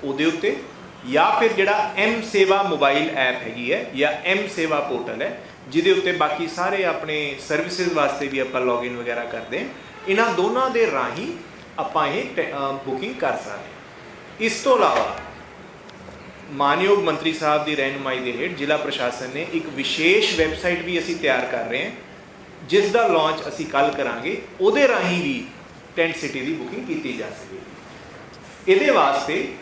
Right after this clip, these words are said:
ਜਦੋਂ ਤੁਸੀਂ ਪੋਰਟਲ ਦੇ ਉੱਤੇ ਜਾਂਦੇ ਹੋ, ਤੁਸੀਂ ਸਿਰਫ ਆਪਣਾ ਅਕਾਊਂਟ ਤਿਆਰ ਕਰਨਾ ਹੈ।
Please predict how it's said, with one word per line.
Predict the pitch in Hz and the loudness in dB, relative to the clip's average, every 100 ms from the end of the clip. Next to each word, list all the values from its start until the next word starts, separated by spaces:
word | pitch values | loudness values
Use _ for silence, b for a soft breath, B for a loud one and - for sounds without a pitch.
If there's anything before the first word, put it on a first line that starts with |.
| - | -6
ਜਦੋਂ | 143 180 | -2 0
ਤੁਸੀਂ | 220 214 220 220 | 0 -2 -2 -2
ਪੋਰਟਲ | 196 165 170 175 | 2 2 4 2
ਦੇ | 175 | 2
ਉੱਤੇ | 180 175 | 0 -4
ਜਾਂਦੇ | 135 113 113 | -4 -6 -6
ਹੋ, | 196 - - - - - | -10 -10 -14 -16 -14 -6
ਤੁਸੀਂ | 170 214 220 | -4 -4 -4
ਸਿਰਫ | 220 247 247 | -2 0 2
ਆਪਣਾ | 175 185 185 - | 2 2 -2 -2
ਅਕਾਊਂਟ | 160 135 143 147 | 0 2 2 0
ਤਿਆਰ | - 143 139 | 0 2 2
ਕਰਨਾ | 120 110 151 | 0 -4 -6
ਹੈ। | 226 | -8